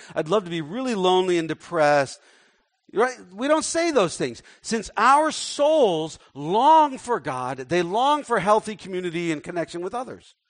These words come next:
That's what our souls long for. So I, I always gently ask, "Are the choices that you're making right now leading towards those life-giving things?"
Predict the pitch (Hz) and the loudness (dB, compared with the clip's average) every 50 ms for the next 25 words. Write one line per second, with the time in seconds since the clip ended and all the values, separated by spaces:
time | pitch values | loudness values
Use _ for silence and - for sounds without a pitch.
0 | _ _ _ _ _ - 190 - 262 285 277 254 - - 277 269 262 233 254 277 | _ _ _ _ _ -10 -8 -6 0 0 2 2 2 0 0 0 0 0 0 0
1 | 285 285 277 - _ - - - - _ _ _ _ _ _ _ _ _ _ _ | -2 -2 -4 -10 _ -16 -16 -16 -18 _ _ _ _ _ _ _ _ _ _ _
2 | _ _ _ _ _ _ _ _ _ _ _ _ _ _ _ _ _ _ _ _ | _ _ _ _ _ _ _ _ _ _ _ _ _ _ _ _ _ _ _ _
3 | _ _ _ - 202 214 208 208 214 - - 185 180 185 190 214 226 226 190 - | _ _ _ -6 0 2 2 2 0 0 0 2 2 4 2 2 2 0 -2 -2
4 | - 202 196 190 185 180 175 170 165 156 156 147 - - - _ _ _ _ _ | 0 0 0 0 0 0 2 2 4 4 2 2 0 -6 -14 _ _ _ _ _
5 | _ _ 160 165 180 156 170 151 - - - 247 262 285 294 - - 262 226 175 | _ _ 0 0 0 0 -4 -8 -8 -10 -8 -4 -2 -2 -2 -2 -4 -6 -6 -4
6 | 190 208 185 180 180 180 180 185 190 196 202 202 - 175 156 143 139 127 135 151 | -6 -4 -2 -4 -4 -4 0 2 2 4 2 2 0 -4 -6 -6 -8 -6 -2 0
7 | 170 185 190 190 180 165 156 147 156 160 175 175 156 131 120 117 120 117 - - | 2 2 2 0 -4 -8 -10 -8 -6 -4 -2 0 0 0 0 0 -2 -4 -8 -16
8 | - _ - 127 127 156 214 277 285 254 165 151 147 151 160 - - - 160 165 | -20 _ -12 -8 -4 -2 0 0 0 0 -2 -2 -4 -6 -8 -12 -12 -8 -8 -8
9 | 156 123 117 160 156 147 127 139 135 131 131 - _ - 131 113 117 107 98 92 | -8 -8 -10 -10 -10 -8 -6 -6 -4 -4 -6 -8 _ -16 -16 -16 -16 -18 -14 -12
10 | - 101 85 78 76 73 _ _ - _ _ _ _ | -12 -14 -14 -18 -20 _ _ _ -20 _ _ _ _